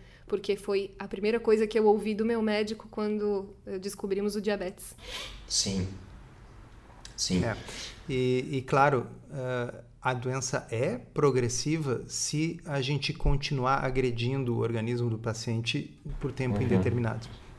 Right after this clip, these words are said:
Speaker 3: né?
Speaker 2: Sim.
Speaker 3: Então,
Speaker 2: Sim,
Speaker 3: é
Speaker 2: exato.
Speaker 3: aquilo que eu, que eu digo assim: olha, o sujeito tem um, um pouquinho de enfisema e fuma, tá? Aí, bom, se ele continuar fumando, continuar fumando, o enfisema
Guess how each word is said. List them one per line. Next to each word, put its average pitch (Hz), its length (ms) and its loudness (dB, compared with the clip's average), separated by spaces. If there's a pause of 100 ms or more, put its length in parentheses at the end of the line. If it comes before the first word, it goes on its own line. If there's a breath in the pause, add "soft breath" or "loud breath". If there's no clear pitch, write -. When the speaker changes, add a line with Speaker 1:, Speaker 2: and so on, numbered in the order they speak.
Speaker 3:
né? 147 280 2
Speaker 2:
Sim. - 300 0 (200)
Speaker 3:
Então, 233 140 4
Speaker 2:
Sim, 92 240 6
Speaker 3:
é 98 60 2
Speaker 2:
exato. 92 400 12
Speaker 3:
aquilo 131 80 0
que - 120 -2
eu, 135 360 2
que 143 120 -4
eu 139 60 2
digo 135 240 0
assim: 127 180 -4
olha, 104 160 -2
o - 40 -6
sujeito 123 480 -4
tem 135 200 -6
um, 127 220 -4 (400 soft breath)
um 135 80 -6
pouquinho 143 560 -4
de 127 220 -2
enfisema 113 680 0 (180)
e 123 120 -6
fuma, 110 400 -2 (160)
tá? 135 280 -2 (340 loud breath)
Aí, 135 360 0
bom, 156 180 -2
se 147 120 -4
ele 143 100 -2
continuar 139 520 -2
fumando, 139 400 -6
continuar 113 360 -8
fumando, 151 400 -6
o 208 60 -6
enfisema 104 580 -2